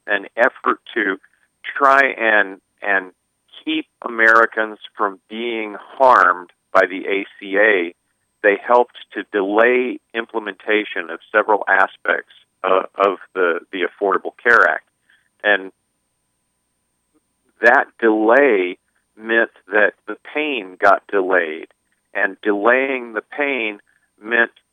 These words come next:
that people didn't realize just how horrible this thing was. Because when it comes to, to the Affordable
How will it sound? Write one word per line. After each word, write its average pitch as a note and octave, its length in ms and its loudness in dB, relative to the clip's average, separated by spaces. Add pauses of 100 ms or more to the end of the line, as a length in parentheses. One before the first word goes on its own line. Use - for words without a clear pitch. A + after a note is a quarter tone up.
(140)
that G2+ 260 2 (480)
people C#3 380 -4
didn't C3+ 300 -6
realize G#2+ 640 2 (120)
just A#2+ 220 -6
how G#2+ 240 2 (100)
horrible A#2 560 2
this G2 140 -10 (100)
thing G#2+ 220 -6
was. B2 340 2 (100)
Because G#2 360 -4
when B2+ 140 -10
it - 100 -16
comes D#3 280 -6 (140)
to, A2 160 -2 (540)
to A#2+ 100 -4
the G#2 180 -2
Affordable B2+ 500 -4